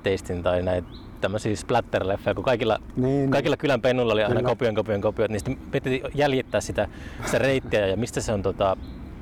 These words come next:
Speaker 1: mistä se on alun perin tullut maahan ja kuka on ollut se ensimmäinen tyyppi, joka on, se on, mua kiehtoo ihan loputtomasti, että mistä tollaiset tietyt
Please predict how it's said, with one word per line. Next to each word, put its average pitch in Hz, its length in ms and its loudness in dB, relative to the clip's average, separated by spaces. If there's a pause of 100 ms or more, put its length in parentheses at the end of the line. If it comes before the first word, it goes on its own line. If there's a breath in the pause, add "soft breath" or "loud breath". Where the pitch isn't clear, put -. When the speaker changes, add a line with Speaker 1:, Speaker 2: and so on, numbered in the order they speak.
(400)
Speaker 1:
mistä 151 200 -2
se 135 60 0
on 123 80 0
alun 123 180 4
perin 101 180 0
tullut 107 200 0
maahan 107 280 4
ja 90 60 0
kuka 135 240 2
on 110 80 0
ollut 107 160 2
se 113 160 0
ensimmäinen 104 340 -2
tyyppi, 104 300 -2
joka 90 200 0
on, 92 160 -2 (800 loud breath)
se - 120 -2
on, 165 140 0 (100)
mua 165 100 2
kiehtoo 165 360 0
ihan 147 140 2
loputtomasti, 131 600 0
että 98 200 -2 (180)
mistä 110 180 -2
tollaiset 110 300 0 (300)
tietyt 117 240 0